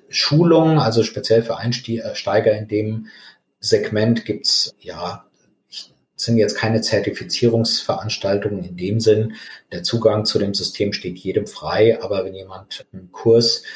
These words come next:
dort einsteigen möchte, wir haben Kieferorthopäden, die für uns Schulungen für ihre Kollegen halten. Im Moment wickeln wir das wegen der ganzen covid-Situation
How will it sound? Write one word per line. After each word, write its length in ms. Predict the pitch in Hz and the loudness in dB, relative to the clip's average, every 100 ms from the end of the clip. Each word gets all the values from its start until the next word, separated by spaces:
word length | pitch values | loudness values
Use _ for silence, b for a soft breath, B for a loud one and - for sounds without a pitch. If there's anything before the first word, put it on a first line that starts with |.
| B - | B -6
dort 240 | 101 - | -6 -4
einsteigen 560 | 110 113 101 101 104 101 _ _ | -6 -4 -2 -2 -4 -10 _ _
möchte, 680 | 92 104 123 - - 110 107 | -6 -2 -2 0 4 4 4
wir 140 | 101 | 2
haben 420 | 101 101 101 - _ | 0 -4 -8 -12 _
Kieferorthopäden, 1000 | - 117 127 104 107 104 - 101 104 107 B B B B _ - | -8 -2 0 2 2 0 0 -2 -2 -8 B B B B _ -6
die 200 | 101 101 | 0 0
für 200 | - - | 2 0
uns 540 | - 101 - - _ _ _ | 0 -4 -4 -6 _ _ _
Schulungen 720 | - - 147 131 123 120 120 - _ | -2 0 4 4 4 4 0 -6 _
für 160 | - | -4
ihre 240 | 117 107 104 | -2 0 0
Kollegen 420 | - 98 95 90 | -2 -4 -6 -2
halten. 480 | 113 147 143 135 131 B B - | 2 2 0 -6 -8 B B -10
Im 80 | 110 | -4
Moment 480 | 107 110 117 - - _ _ | -2 0 -2 -4 -18 _ _
wickeln 360 | - 127 135 123 | -4 0 2 4
wir 100 | 117 | 4
das 260 | 113 - 110 | 4 4 2
wegen 180 | 113 | 0
der 120 | 107 104 | 0 -2
ganzen 280 | 107 113 | -2 -6
covid-Situation 1120 | 104 127 110 107 110 107 95 - - 104 107 | -6 -4 -4 -4 -2 0 0 0 2 2 2